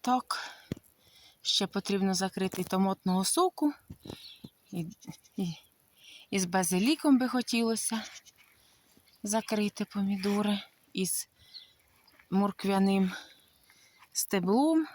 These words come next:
і з, з петрушкою вже закрили, так що потихеньку працюємо. Гляньте, яка красива жоржина. А я казала, тільки фіолетові є. Так, я уважно дивилась, гарна ось яка.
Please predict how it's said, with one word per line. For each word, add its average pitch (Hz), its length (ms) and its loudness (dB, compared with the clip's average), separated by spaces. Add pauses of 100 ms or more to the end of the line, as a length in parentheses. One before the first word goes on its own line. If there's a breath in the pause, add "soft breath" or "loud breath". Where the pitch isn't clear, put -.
і 208 80 -2
з, - 320 -4
з - 120 -12
петрушкою 190 560 -2
вже 165 160 -2
закрили, 262 540 -2
так - 220 -10
що - 220 -4 (840 soft breath)
потихеньку 185 680 -4 (420)
працюємо. 190 840 -2 (840 loud breath)
Гляньте, 185 320 -2
яка 190 320 -6 (1500)
красива 190 600 -2
жоржина. 190 640 0 (100)
А 190 60 -4
я 196 100 0
казала, 196 400 -2
тільки 190 320 -6
фіолетові 196 800 -4
є. 202 300 -4 (960 loud breath)
Так, - 240 -8
я 190 80 2
уважно 202 480 2
дивилась, 190 640 0
гарна 185 420 -2
ось 185 200 -6
яка. - 360 -12